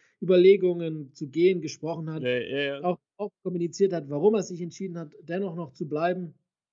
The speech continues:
Speaker 2: Aber
Speaker 1: Ähm,
Speaker 2: er
Speaker 1: ich
Speaker 2: war
Speaker 1: glaub nicht, dass Dame das so hintenrum machen würde. Also Lillard ist einer, der das, glaub ich, schon, äh, offensiv angehen wollen würde.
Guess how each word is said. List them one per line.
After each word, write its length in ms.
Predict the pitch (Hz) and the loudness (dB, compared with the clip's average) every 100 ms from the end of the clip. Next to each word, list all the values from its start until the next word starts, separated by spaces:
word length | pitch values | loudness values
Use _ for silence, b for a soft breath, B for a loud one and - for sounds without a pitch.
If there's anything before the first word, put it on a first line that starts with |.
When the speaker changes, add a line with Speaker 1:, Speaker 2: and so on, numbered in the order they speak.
| _ _ _ _ _ | _ _ _ _ _
Speaker 2:
Aber 240 | 156 156 | 0 2
Speaker 1:
Ähm, 20 | 156 | 2
Speaker 2:
er 60 | |
Speaker 1:
ich 40 | 160 | 2
Speaker 2:
war 80 | 175 | 2
Speaker 1:
glaub 180 | 196 | 2
nicht, 200 | 226 226 | 2 -2
dass 160 | 220 - _ 180 | -4 -10 _ -6
Dame 200 | 202 208 | -4 -2
das 180 | - | -4
so 120 | - 175 | -2 0
hintenrum 480 | 190 220 190 147 | 0 -2 -2 -2
machen 280 | 135 127 123 | -2 -6 -8
würde. 260 | 110 107 113 | -8 -8 -6
Also 300 | 127 151 - B B | -2 0 -2 B B
Lillard 320 | 175 240 226 | 6 6 6
ist 140 | 202 - | 2 0
einer, 420 | 165 190 196 190 b b _ _ - | -4 -4 -4 -8 b b _ _ -6
der 360 | 170 165 160 190 - | -2 -2 -4 -10 -6
das, 280 | 180 175 - | -4 -6 -4
glaub 220 | 180 190 | 0 0
ich, 80 | 180 | 0
schon, 280 | 190 180 143 | -2 -4 -6
äh, 40 | |
offensiv 680 | 165 165 175 151 151 180 147 | -6 -4 -2 -4 -2 -2 -2
angehen 480 | 151 156 143 139 123 | -4 -2 0 0 0
wollen 360 | 143 139 127 | 2 2 0
würde. 340 | 135 123 113 | 0 0 -2